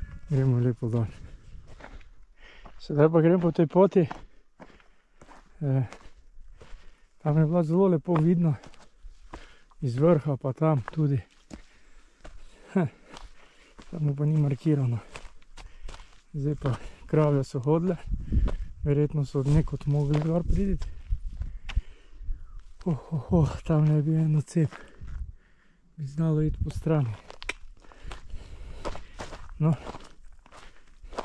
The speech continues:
Sej, ura še ni pozno, tako da si lahko malo privoščim te poti.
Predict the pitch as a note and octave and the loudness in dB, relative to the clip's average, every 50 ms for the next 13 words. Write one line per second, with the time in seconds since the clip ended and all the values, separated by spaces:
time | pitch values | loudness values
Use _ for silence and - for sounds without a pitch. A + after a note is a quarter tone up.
0 | - - - - D#3 C3 A2 - - - - - - - - - - - - - | -4 -4 0 2 2 2 2 0 -6 -14 -16 -16 -16 -18 -18 -20 -20 -20 -20 -20
1 | - - - - - - D#3+ C#3+ C#3+ C#3 B2 - - C#3 C#3 D3+ D#3 - E3+ E3+ | -18 -18 -18 -16 -8 -2 2 4 4 4 4 2 -2 0 2 2 2 4 4 4
2 | F3 D#3+ D#3 G3 F3+ C#3 - - - - - - - - - - - - - - | 4 4 4 2 2 0 -2 -8 -18 -20 -20 -20 -20 -20 -20 -20 -20 -20 -10 -8
3 | - - - C#3+ C3+ C3+ B2 - - C#3 B2+ B2 A#2+ - - D3+ D3+ D3+ D#3 D3+ | -6 -4 -2 0 0 0 0 0 2 2 2 2 2 2 2 4 6 6 6 6
4 | C#3+ C3 D#3 C#3+ C#3 D3+ D#3+ D3+ - - - C#3 - - C#3+ C3+ C#3 C3+ - E3 | 4 4 2 0 2 4 4 2 2 0 -2 -4 -2 -2 -2 -2 -2 -2 2 0
5 | D3 | 0